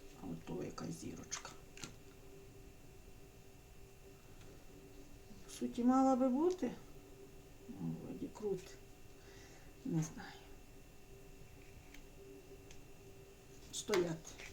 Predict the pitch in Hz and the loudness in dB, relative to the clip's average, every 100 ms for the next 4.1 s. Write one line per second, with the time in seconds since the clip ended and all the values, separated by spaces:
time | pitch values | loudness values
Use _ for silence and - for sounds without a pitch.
0 | - 170 196 190 165 - - - - - | -6 10 12 12 12 4 -8 -14 0 12
1 | 269 277 240 269 254 214 277 285 - 214 | 12 12 12 12 12 12 10 8 8 6
2 | - 170 151 - - - - - - - | 10 10 8 2 -10 -14 -14 -14 -14 -14
3 | - - 247 277 294 262 262 254 247 240 | -12 0 12 12 12 12 12 12 12 12
4 | 226 | 10